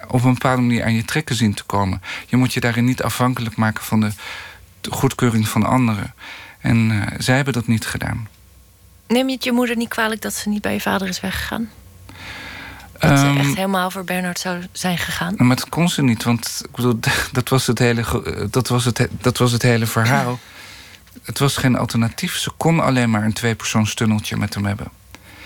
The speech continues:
Speaker 1: En daar is ze zo ongelukkig van geworden. Dus mijn vader was gewoon, ja, de, ja, het dekmantel, maar misschien ook wel de man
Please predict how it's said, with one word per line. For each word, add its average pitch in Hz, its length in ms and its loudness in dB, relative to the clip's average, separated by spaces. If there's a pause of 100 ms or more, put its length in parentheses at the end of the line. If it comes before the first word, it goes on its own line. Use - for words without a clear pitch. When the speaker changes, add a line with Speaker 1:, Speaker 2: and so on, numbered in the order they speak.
(220)
Speaker 1:
En 120 140 2
daar 127 140 6
is 127 100 0
ze 127 100 -2
zo 110 120 2
ongelukkig 123 540 0
van 110 160 -2
geworden. 98 420 -4 (420)
Dus - 140 -10
mijn 120 140 4
vader 117 320 2
was 110 160 -2
gewoon, 110 400 2
ja, 113 260 0
de, 107 340 0 (1600)
ja, - 120 0
het 123 200 0
dekmantel, 151 580 2
maar 131 180 4
misschien 120 320 0
ook 120 140 0
wel 120 100 -6
de 120 80 2
man 117 400 2